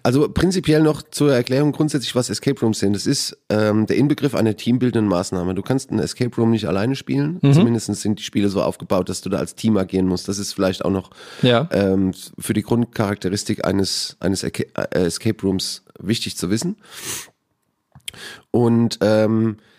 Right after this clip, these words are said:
Speaker 1: es ist nicht immer das Ziel, einfach irgendwo eine, eine Tür aufzumachen. Du wirst auch nie, nie irgendwo wirklich richtig eingesperrt. Das darfst du ja gar nicht. Du darfst
Speaker 2: Mhm.
Speaker 1: nicht Leute irgendwo, äh, einsperren.
Speaker 2: Ja.
Speaker 1: Ähm, sondern, äh, inzwischen gibt's Escape Rooms zu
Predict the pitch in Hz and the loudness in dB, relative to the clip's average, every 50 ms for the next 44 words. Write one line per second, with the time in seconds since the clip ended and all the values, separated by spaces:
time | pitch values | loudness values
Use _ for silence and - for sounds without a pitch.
0 | _ _ _ _ _ _ - 117 120 123 117 139 151 170 - - 175 170 139 113 | _ _ _ _ _ _ -2 0 0 0 2 2 2 2 2 2 2 2 4 2
1 | 123 - - - - 143 143 139 101 110 110 - 107 107 95 110 113 113 113 110 | 0 -2 -4 -2 0 2 2 4 2 0 0 0 0 0 2 2 4 4 4 4
2 | 110 104 104 92 65 - 90 107 101 - - 143 131 107 - - - 87 80 87 | 4 4 2 2 2 2 2 0 0 2 2 2 2 2 0 -2 -2 -2 -2 0
3 | 90 95 104 107 147 180 - - 104 107 113 120 123 131 139 117 - - - 110 | 0 0 2 2 2 2 2 0 0 2 4 4 4 4 4 2 0 0 0 2
4 | 120 131 139 151 156 127 - - 117 131 123 123 107 113 110 101 117 113 - 110 | 2 4 4 2 2 2 2 2 2 2 2 2 0 0 2 2 0 0 0 -2
5 | 107 - - 101 113 - 95 87 - - 95 107 92 95 - - 87 - - - | -4 -2 -2 -2 -2 -2 -4 -4 -2 0 0 0 -2 -2 -4 -4 -4 -4 -4 -6
6 | - 87 92 - - - 95 90 87 80 - 80 90 85 82 - - - 131 127 | -4 -4 -4 -4 -2 -2 0 0 0 0 -2 -2 -2 -2 -2 -4 -2 0 2 4
7 | 131 143 156 - - 85 92 82 80 76 60 76 90 87 90 76 82 87 82 - | 4 2 2 0 0 0 0 0 -2 -2 0 0 0 0 -2 -2 0 0 0 -2
8 | - - - 85 87 82 - - - 87 85 - - - 82 80 80 78 - _ | -4 -4 -2 -2 0 0 0 -2 -2 -2 -2 -2 -2 -4 -2 -2 -4 -6 -8 _
9 | _ - - - - - 117 117 117 - - - 95 95 95 98 98 101 98 98 | _ -20 -20 -12 -2 0 2 2 2 0 0 0 2 2 4 4 2 2 2 0
10 | 98 92 - _ _ _ _ _ _ _ - - 113 113 117 113 117 117 113 110 | 0 -4 -8 _ _ _ _ _ _ _ -2 0 2 4 4 4 4 2 2 0
11 | 110 - _ _ _ _ _ _ _ - 107 107 104 101 - - 113 107 - 120 | -2 -8 _ _ _ _ _ _ _ 2 2 4 2 2 0 0 -2 0 0 0
12 | 127 - 127 123 123 113 82 50 - _ _ _ _ - 131 - - - - - | 0 2 2 2 2 2 0 -2 -6 _ _ _ _ -4 -4 -4 -4 -8 -4 -2
13 | - 110 - - - 123 113 113 - - 117 123 117 123 120 - - - - 110 | -2 -4 -4 -2 -2 -2 -2 -2 -2 0 0 2 2 2 2 0 -4 -4 -2 -2
14 | 104 - | -2 -2